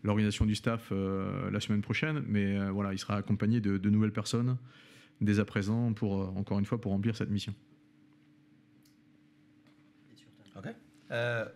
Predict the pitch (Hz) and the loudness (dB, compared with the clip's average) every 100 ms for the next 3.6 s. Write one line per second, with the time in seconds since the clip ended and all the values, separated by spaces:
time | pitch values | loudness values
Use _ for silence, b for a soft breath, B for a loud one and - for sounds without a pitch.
0 | - 110 123 113 131 117 202 277 - - | -10 -4 -2 0 -2 -2 -4 -4 -8 -12
1 | B B B B - 117 127 - 120 120 | B B B B 0 0 2 -2 0 0
2 | 156 143 127 113 127 151 156 - - 120 | 0 -2 -4 -2 -2 -2 -8 -16 -4 -4
3 | 120 - - 131 170 | -4 -4 -2 0 -2